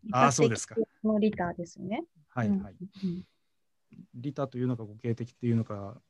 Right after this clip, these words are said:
Speaker 2: わからないんですけれども。
Speaker 1: うん。
Speaker 2: なので、実は、あの、トラストの研究もちょっとやったんですけれども、最近実はうちの研究室で一番ホットなワードは利他とかレシプロシティなんですよ。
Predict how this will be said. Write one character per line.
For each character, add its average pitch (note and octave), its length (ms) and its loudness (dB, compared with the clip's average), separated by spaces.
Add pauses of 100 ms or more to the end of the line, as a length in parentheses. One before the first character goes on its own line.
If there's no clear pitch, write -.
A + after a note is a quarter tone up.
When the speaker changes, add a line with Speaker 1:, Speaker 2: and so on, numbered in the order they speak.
Speaker 2:
わ A#2 140 -6
か A#2+ 120 -10
ら A#2 80 0
な G#2 120 0
い G2 40 -8
ん F#2+ 60 -10
で F#2 80 -18
す - 120 -14
け F#2+ 80 -14
れ F#2 60 -14
ど F#2 100 -18
も。 F#2 200 -16 (200)
Speaker 1:
う A3 120 4
ん。 A3+ 120 6
Speaker 2:
な G#3+ 80 6
の - 140 4
で、 B2 300 -2 (140)
実 B2+ 280 -2
は、 A2+ 340 4
あ A2+ 100 -8
の、 G#2 500 -8 (1400)
ト E3+ 80 0
ラ G#3 100 8
ス - 80 -6
ト D#3+ 260 6
の C#3 120 6
研 B2+ 240 2 (100)
究 C3 120 0
も B2+ 280 0 (260)
ち - 80 -16
ょ - 20 -18
っ - 100 -20
と A#2 60 -16
や G#2 60 -12
っ G2+ 40 -16 (140)
た D#3 80 -10
ん C#3 80 -4
で G#2+ 100 -8
す - 140 -20
け - 60 -20
れ G2+ 60 -20
ど F#2+ 80 -20
も、 G2+ 60 -20
最 C#3+ 180 -14
近 D#3+ 160 -6
実 C3+ 240 -10
は B2+ 60 -4
う A2 40 -8
ち - 100 -16
の C3 80 -8
研 C#3+ 140 -8
究 D3+ 100 -14
室 - 80 -14
で G2 60 -16
一 F#2 160 -12
番 C3 120 -4
ホ C#3+ 100 -8
ッ D3+ 120 -14
ト - 60 -10
な G2 100 -8
ワ G2 140 -14
ー - 20 -14
ド G2 80 -16
は G2+ 80 -12
利 C3 100 -10
他 C3+ 120 -8
と A2 80 -14
か - 100 -20
レ F2+ 100 -18
シ - 120 -8
プ A2+ 80 -16
ロ A2+ 80 -6
シ - 80 -10
テ G#2+ 100 -16
ィ F2 40 -18
な E2+ 60 -20
ん E2 80 -20
で - 60 -20
す - 140 -20
よ。 - 60 -20